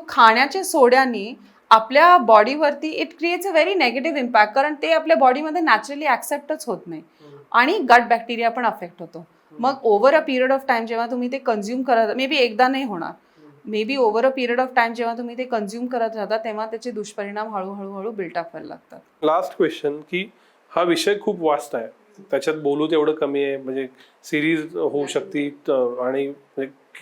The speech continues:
Speaker 2: प्रत्येकाचे वेगळे वेगळे प्रश्न आहेत. काय बेसिक thumb rule आहेत किंवा विशिष्ट गोष्टी आहेत, की ह्या दोन तीन गोष्टी ठेवा आणि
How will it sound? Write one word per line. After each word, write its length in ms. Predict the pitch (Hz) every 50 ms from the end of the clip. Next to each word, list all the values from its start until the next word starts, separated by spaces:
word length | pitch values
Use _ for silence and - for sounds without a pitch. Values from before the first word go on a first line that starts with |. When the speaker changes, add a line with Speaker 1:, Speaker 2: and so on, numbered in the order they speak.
| -
Speaker 2:
प्रत्येकाचे 500 | - 165 160 160 180 190 190 190 190 202
वेगळे 220 | 196 180 165 175 175
वेगळे 200 | 175 170 170 170
प्रश्न 340 | 170 151 139 - - 143
आहेत. 120 | 127 113 107 - - - - - - _ _ _ _
काय 240 | - 160 180 220 233
बेसिक 540 | 208 190 196 170 170 - - 196 202 190 - - - _ -
thumb 420 | - - - - - 160 151 143
rule 240 | 147 156 175 180 175
आहेत 220 | 156 131 147 151 156 156
किंवा 340 | - 147 143 147 147 147 147 143 - _ _ _ _ _ _ -
विशिष्ट 720 | 147 135 131 131 131 135 135 - 175 156 - - - 175 170 170 165 170 170 156
गोष्टी 280 | 151 147 147 - - 160
आहेत, 140 | 156 156
की 140 | - 170 156
ह्या 140 | 139 156 196
दोन 220 | 196 185 175 165
तीन 180 | - 185 180 180
गोष्टी 300 | 175 175 175 - - 190
ठेवा 360 | 180 - 160 147 151 170 180
आणि 260 | 175 165 175 202 254